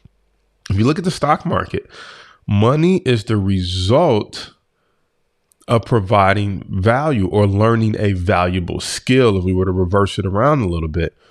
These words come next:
So if we learned a valuable skill, how to read a chart, how to determine the best time to buy, how to determine the best time to sell, and we execute that, and assuming everything goes right, the result is that,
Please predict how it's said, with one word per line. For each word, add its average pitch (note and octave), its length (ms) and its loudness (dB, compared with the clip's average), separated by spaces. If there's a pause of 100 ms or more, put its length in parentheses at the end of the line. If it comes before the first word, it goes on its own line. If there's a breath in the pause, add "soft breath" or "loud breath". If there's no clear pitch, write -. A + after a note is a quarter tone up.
(260 soft breath)
So - 80 -2
if G#2+ 120 -2
we B2 100 0
learned C#3 360 2
a A#2+ 40 2
valuable G#2+ 420 2
skill, G2+ 380 -2
how F2+ 160 -4
to G2 100 2
read G2 220 0
a - 20 -2
chart, - 420 0 (240 soft breath)
how G#2+ 120 -2
to G#2+ 120 0
determine F#2+ 300 -2
the F#2 60 0
best F#2 260 -2
time F#2 160 -2
to F2+ 80 0
buy, F2 240 0
how F2+ 100 -2
to F#2 80 -2
determine F2+ 300 -2
the F2 60 -2
best E2+ 240 -4
time F2 220 -4
to F2 60 -4
sell, A2 580 0 (380 loud breath)
and G#2 240 0
we G2+ 280 2 (200)
execute F#2+ 720 -2
that, G2 400 0
and G#2+ 120 0
assuming A#2 360 0
everything G#2+ 460 -2
goes F#2+ 240 -2
right, G#2+ 460 0 (380 loud breath)
the A#2 200 2
result G#2 1160 0 (600)
is A#2 220 0
that, G#2+ 300 2